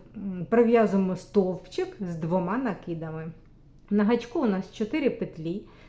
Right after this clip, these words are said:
Захвачуємо ниточку і пров'язуємо перші дві петлі.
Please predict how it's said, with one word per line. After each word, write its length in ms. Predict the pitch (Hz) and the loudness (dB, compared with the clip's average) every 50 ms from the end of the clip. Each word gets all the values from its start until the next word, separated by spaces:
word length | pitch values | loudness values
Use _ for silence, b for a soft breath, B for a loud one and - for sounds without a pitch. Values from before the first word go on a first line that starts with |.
| B B | B B
Захвачуємо 840 | - 185 226 240 233 - - 311 339 330 - - 226 202 185 180 175 | -4 -2 -2 -2 -2 -2 -2 0 0 0 -2 -2 -2 0 0 -2 -2
ниточку 680 | 170 170 170 165 165 - 240 240 - - - 320 311 B B B B B B B B - | -2 -2 -4 -4 -4 -6 -6 -6 -8 -10 -10 -10 -10 B B B B B B B B -4
і 280 | 262 262 240 202 170 - - - - - | 0 2 2 2 0 -2 -6 -12 -10 -2
пров'язуємо 1300 | - 214 226 226 214 175 156 160 160 165 175 170 160 160 170 185 190 208 262 302 320 320 311 320 359 392 B B B B B - - | 2 2 4 4 2 0 -2 -4 -4 -4 -4 -4 -4 -6 -6 -8 -6 -4 -4 -4 -2 -2 -4 -4 -6 -8 B B B B B -8 -2
перші 400 | - 233 277 - - - - 269 | 0 0 0 -2 -2 -4 -4 -4
дві 240 | 196 170 170 220 | -2 -2 -2 -2
петлі. 540 | 247 - 208 - - - 165 151 160 156 165 | -2 -2 -4 -6 -6 -6 -8 -8 -8 -8 -10